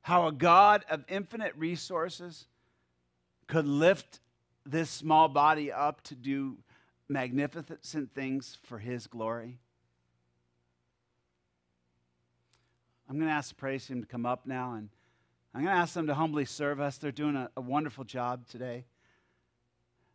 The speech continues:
They're gonna serve us with the grace of music that God has given them. And let's take this time to all repent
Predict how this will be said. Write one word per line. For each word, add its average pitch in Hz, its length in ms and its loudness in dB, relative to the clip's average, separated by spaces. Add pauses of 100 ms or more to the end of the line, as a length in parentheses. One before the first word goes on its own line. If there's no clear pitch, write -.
They're 160 160 -2
gonna 196 140 0
serve 156 300 -2
us 156 140 -4
with 143 100 -8
the 139 60 -6
grace 147 520 0
of 139 160 -2
music 139 640 -4 (440)
that 147 80 -4
God 151 280 2
has 165 200 -6
given 160 320 -2
them. 160 340 -6 (1400)
And 180 120 -4
let's 233 200 -2
take 269 180 0
this 202 160 -2
time 175 300 4
to - 60 -4
all 156 160 4
repent 160 540 -2